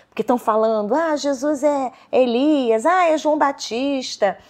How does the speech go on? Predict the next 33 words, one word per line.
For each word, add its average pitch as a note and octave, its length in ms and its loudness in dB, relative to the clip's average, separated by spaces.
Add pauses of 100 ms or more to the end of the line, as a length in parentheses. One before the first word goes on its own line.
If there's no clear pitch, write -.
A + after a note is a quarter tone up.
(200)
E A3 140 0
aí A#3 180 6
ele A#3+ 140 2
pergunta A#3+ 580 0
pros A3+ 280 -4
discípulos, G3+ 580 -6
pros G3+ 260 -8
próximos, G#3 500 -2
"E D4+ 60 -2
vocês, A3 500 -4
o A3 40 -14
que C#4+ 100 -8
vocês C#4 460 -4
dizem F#3+ 480 -8 (240)
a F#3+ 100 -4
respeito G3+ 560 -2
de F#3+ 260 -12 (140)
quem D4 300 2
sou G#3+ 320 -2
eu?" E3 260 -6 (320)
E G3+ 100 -2
aí G#3 220 2
Pedro G#3+ 420 -2
diz, F3+ 400 -8
"Tu G3+ 200 0
és A3 240 4
o C#4 60 -4
Cristo, B3 500 -6
o - 20 -4
Filho D4+ 380 -6
do A3 80 -2
Deus F3 260 -4
vivo." D#3 380 -10